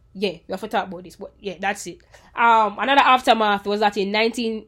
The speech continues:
in twenty fifteen, um, like, there were calls for reparations for victims of, there were official calls for reparations for victims of the Coral Gardens incident.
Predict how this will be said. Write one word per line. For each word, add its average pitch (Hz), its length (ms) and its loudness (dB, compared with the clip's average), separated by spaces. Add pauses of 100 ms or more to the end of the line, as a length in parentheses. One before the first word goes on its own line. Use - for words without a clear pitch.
in 202 320 0
twenty 277 300 0
fifteen, 240 640 -2 (1400)
um, 190 580 0 (640)
like, 196 400 2
there 214 140 6
were 214 200 4
calls 220 500 6
for 214 200 0
reparations 202 960 0 (200)
for 208 260 -2
victims 190 800 -8 (140)
of, 202 380 -4
there 214 120 -2
were 226 120 2
official 247 500 4
calls 226 240 -2
for 214 80 -4
reparations 196 720 -8 (200)
for 214 240 -6
victims 202 800 -12
of 202 260 -2
the 202 300 -8
Coral 202 300 -4
Gardens 185 260 -8
incident. 190 420 -14